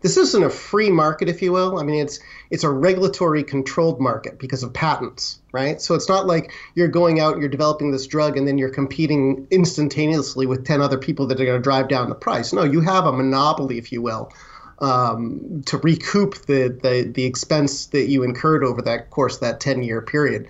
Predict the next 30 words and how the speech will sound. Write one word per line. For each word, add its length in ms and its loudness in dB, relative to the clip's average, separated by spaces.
So, 520 2
you 180 -2
know, 100 2
there's 180 0
a 40 2
lot 320 4
of 100 0
different 220 -6
things 220 -4
that 120 -8
are 100 -8
going 320 -2
into 180 -2
this. 220 -8
And 120 -6
I 80 2
think 180 4
that 160 2
over 160 0
the 60 -2
last 280 0
couple 200 -4
of 60 0
years, 340 2
you 140 -6
really 480 4
saw, 540 -2
<laughs> 240 -12
you 100 -2
know, 200 -4